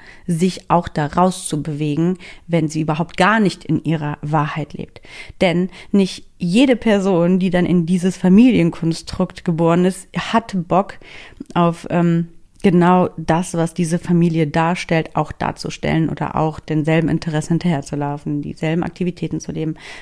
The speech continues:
weil sie von ihrem Naturell her, jetzt, also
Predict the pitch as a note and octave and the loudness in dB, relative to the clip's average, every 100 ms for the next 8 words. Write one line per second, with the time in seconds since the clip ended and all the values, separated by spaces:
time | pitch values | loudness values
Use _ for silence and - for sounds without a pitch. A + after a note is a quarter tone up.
0 | - F3+ F3 D#3+ A3+ - - - C#4+ A#3+ | -4 0 0 2 -2 0 -4 2 2 4
1 | E3+ - - _ - - E3 - - - | -2 -4 -20 _ -12 -2 -2 -2 -12 -2
2 | G3 F3+ F3+ F3+ D#3+ C#3+ D3+ E3 D#3 G3+ | 2 2 0 -4 0 0 0 -2 0 0
3 | A#3+ - - - - - - - - - | -4 -10 -20 -20 -20 -20 -20 -16 -14 -14
4 | - - F3+ - - - - - E3 D#3+ | -12 -12 -12 -18 -18 -20 -18 -6 -4 -4